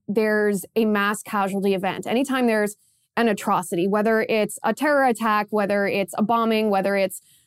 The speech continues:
war, whether it's, you know, another mass shooting like, like we just saw in Buffalo, New York, it's awful. It's like, it's like a gut punch to see these innocent people who were just going about their businesses, going about their business, just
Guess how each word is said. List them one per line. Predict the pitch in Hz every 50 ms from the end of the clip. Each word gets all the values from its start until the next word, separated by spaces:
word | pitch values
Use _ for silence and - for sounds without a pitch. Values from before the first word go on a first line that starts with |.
| _ -
war, | 208 220 269 311 302 285 277 269 269
whether | 262 247 233 240 247
it's, | 240 240 233 - -
you | 233 254
know, | 262 240 220
another | 226 233 226 214 220 233
mass | 226 208 208 208 208
shooting | - - 302 254 214 202 196
like, | 196 196 190 -
like | 208 - - 208 208 202
we | 220 214
just | 196 202 196
saw | - 214 196 196 196
in | - 214 208
Buffalo, | 190 196 190 - 202 202
New | 196 196
York, | 185 185 196 233 254 240 220 - - _ _ _ _ _ _ _ _ _ _ _ _ _ _ _ _ _ -
it's | - 269 262 - -
awful. | - 247 294 - - 208 - - _ -
It's | 247 233 202
like, | 269 254 220
it's | - 226 233 -
like | 269 240
a | 214 214
gut | 202 - - - -
punch | 254 214 202 190 - -
to | 220
see | 196 - - 254 254 247 - - - _ _ -
these | 240 233 220
innocent | - 285 359 - - 359 262 247
people | 320 392 370 - 220 196 190 175 - 233
who | 220 269 269
were | 247 247 247 226
just | 208 214 226 202
going | - 233 226 269 311
about | 349 302 311 311
their | 339 330
businesses, | 226 226 208 208 220 208 202 - 214 202 202 208 220 226 - _ _ -
going | 240 269 330
about | 330 320 311
their | - 320
business, | 247 233 226 - 247 233 233 226 -
just | - 226 214 -